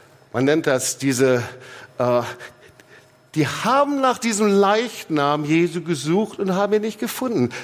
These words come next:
Es ist übereinstimmend, egal wer darüber berichtet, das Grab war leer. Es gibt keine Quelle, die darüber berichtet,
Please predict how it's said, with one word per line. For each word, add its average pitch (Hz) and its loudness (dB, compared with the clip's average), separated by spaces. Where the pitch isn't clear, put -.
Es 160 0
ist 208 -4
übereinstimmend, 208 0
egal 147 2
wer 165 2
darüber 170 0
berichtet, 151 0
das - -4
Grab 107 -2
war 131 0
leer. 113 0
Es 95 -6
gibt - -6
keine 190 -2
Quelle, 131 -2
die 135 -4
darüber 139 2
berichtet, 120 -2